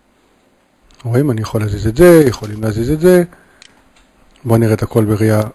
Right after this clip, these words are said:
מחדש, אה, יש כפילויות וכן הלאה. בואו ניקח דוגמה נוספת, אנחנו נלך לחדש פעם נוספת, כמו מקודם.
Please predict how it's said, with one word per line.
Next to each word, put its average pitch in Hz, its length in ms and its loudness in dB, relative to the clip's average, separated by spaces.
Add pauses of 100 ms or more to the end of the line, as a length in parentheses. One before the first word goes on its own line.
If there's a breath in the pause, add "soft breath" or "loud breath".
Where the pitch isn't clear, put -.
(200)
מחדש, 135 580 0
אה, 151 360 4 (720 soft breath)
יש 113 240 -10 (720)
כפילויות 170 580 6
וכן 123 260 0
הלאה. 101 160 -8 (720 loud breath)
בואו 190 100 6
ניקח 156 120 4
דוגמה 110 320 2
נוספת, 110 600 -2 (320)
אנחנו 113 300 -2
נלך 107 200 -4
לחדש 107 640 -4
פעם 104 280 -4
נוספת, 113 500 -2
כמו 110 140 -6
מקודם. 117 500 -2